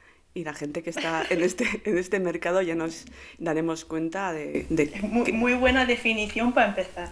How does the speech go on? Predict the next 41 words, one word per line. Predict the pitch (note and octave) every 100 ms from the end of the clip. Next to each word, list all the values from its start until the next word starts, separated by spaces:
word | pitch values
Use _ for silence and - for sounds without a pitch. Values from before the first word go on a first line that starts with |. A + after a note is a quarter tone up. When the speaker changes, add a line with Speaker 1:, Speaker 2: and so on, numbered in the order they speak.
| -
Speaker 1:
Pa |
empezar, | F#3+ F#3 F#3 F3 D3+
o |
sea, | F3+ F#3 E3 F#3+ - - -
pa | G3+
empezar, | G3 G#3 A3
empieza | G3 G3 A#3+ C4+
haciendo | C4 G#3+ F#3 F3 -
una | A3+ B3 A#3+
sit-, | A3 A3+ A3 A3+
una, | A3 G#3
¿no? | G#3+ F4+
una | C4 A#3+
composición | A#3+ A#3 A#3 A#3 G3+
de | F3+ - - -
la | F#3 F#3
crisis | A3+ A3+
del | F#3+
capitalismo, | E3+ F#3 F3+ D#3+ A3+ C#4+ A#4 - - - -
<laughs> | - - - - -
¿no? | A3 - - -
Y, | G#3 F3+ E3+ -
y, | F3+ F3 E3 D3+ D3 - - -
y | G3
que | - F3
la | E3
gente | F#3 F#3+
es | F#3+
muy | F3+
rara, | D#3 C#3+ C#3+
que | D#3+
me | D#3
parece | E3+ G#3
una | G#3
definición | F#3+ F#3 F3+ E3+ F#3+ F3+ F3
de, | E3+ D#3+ D3+ - -
del | F3
mundo | E3 F3 F#3 F#3
bastante, | E3 - D#3+ F3 E3+
bastante | - D3+ - D#3 F3
acertada. | F3 D3 - - -